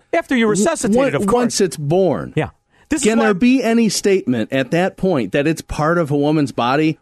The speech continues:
Speaker 2: once the baby is born?
Speaker 1: This is why
Speaker 2: I mean,
Speaker 1: I
Speaker 2: it's absurd enough to say that it's part of her body when it's, when it's another human being inside her body. But once the baby's born, can you, how can you possibly make that argument?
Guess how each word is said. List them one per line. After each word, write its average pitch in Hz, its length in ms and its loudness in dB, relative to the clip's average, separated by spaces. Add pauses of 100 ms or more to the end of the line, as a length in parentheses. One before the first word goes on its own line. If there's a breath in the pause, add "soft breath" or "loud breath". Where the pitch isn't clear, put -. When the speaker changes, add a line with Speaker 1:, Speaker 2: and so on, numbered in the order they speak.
(100)
Speaker 2:
once 185 320 0
the 151 140 0
baby 143 480 2
is 101 180 -2
born? 123 560 -2 (200)
Speaker 1:
This 226 220 -2
is 175 140 0
why 135 240 -2
Speaker 2:
I - 20 2
mean, 165 100 2
Speaker 1:
I 170 40 0
Speaker 2:
it's 165 100 -2
absurd 233 360 0
enough 180 160 -2
to 139 80 -4
say 139 200 0
that 127 120 2
it's 107 120 -4
part 123 180 -2
of 101 60 -4
her 104 80 -2
body 107 260 0
when 101 160 -2
it's, 95 240 -6
when 117 160 -2
it's - 220 -6 (260)
another 135 360 2
human 135 260 0
being 117 240 0
inside 110 420 -2
her 92 80 -2
body. 71 420 -6 (320)
But 156 100 -4
once 247 220 -2
the - 80 -4
baby's 147 340 0
born, 123 200 -2
can 185 220 -2
you, - 260 -2 (120)
how 240 160 -2
can 311 180 0
you 247 80 2
possibly 156 500 -4
make 127 180 -2
that 113 100 -4
argument? 107 220 -4